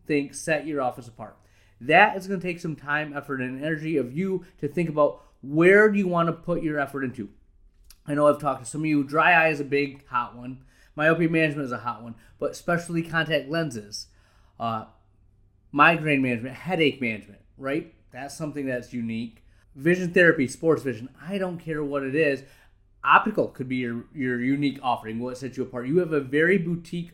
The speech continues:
office that has frame lines that not a lot of people see. I don't care what it is, but this has to mean something to you because this is going to be your launching pad.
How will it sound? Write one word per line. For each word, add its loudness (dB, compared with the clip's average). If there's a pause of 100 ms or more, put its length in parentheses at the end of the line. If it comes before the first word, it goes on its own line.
office -4
that 0
has -2 (580)
frame 4
lines 0
that -2
not 0
a -2
lot 0
of -10
people -14
see. -20 (200)
I -6
don't -2
care 0
what 0
it -2
is, -4
but -4
this 4
has -6
to 0
mean -2
something -6
to -14
you -4 (380)
because -2
this 4
is -2
going -2
to -4
be -2 (1600)
your 0
launching 0
pad. -14